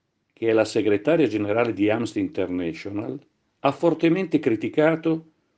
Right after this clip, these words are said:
un sistema utilizzato dalle autorità israeliane. Si chiama Red Wolf e scansiona il volto di tutti i palestinesi,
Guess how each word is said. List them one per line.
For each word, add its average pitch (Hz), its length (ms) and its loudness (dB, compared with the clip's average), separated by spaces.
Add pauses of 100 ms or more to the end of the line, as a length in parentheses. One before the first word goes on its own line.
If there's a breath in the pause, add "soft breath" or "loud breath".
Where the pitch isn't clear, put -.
(100)
un 165 200 6
sistema 117 580 0
utilizzato 135 800 2
dalle 113 320 4
autorità 135 720 0
israeliane. 120 920 -4 (1700)
Si - 200 -8
chiama 156 360 6
Red 165 340 2
Wolf 113 640 -2 (520)
e - 160 -4
scansiona 139 680 2
il 113 160 0
volto 165 460 4
di 156 180 -6
tutti 107 320 -8
i 110 40 -10
palestinesi, 110 840 -6